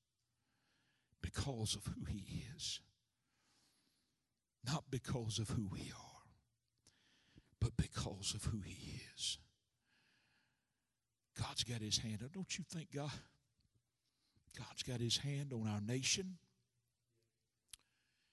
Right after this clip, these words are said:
He's got our hand on what's happening in our nation. And like Solomon said, there are those that seek the audience of a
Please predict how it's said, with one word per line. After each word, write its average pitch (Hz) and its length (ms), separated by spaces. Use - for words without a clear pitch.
He's 110 160
got 120 180
our 117 120
hand 147 480
on 107 100
what's 101 220
happening 151 380
in 151 100
our 160 140
nation. 175 540
And 95 120
like 120 160
Solomon 143 520
said, 160 320
there 120 140
are - 20
those 143 420
that 120 140
seek 143 280
the 123 140
audience 156 520
of 110 160
a 110 120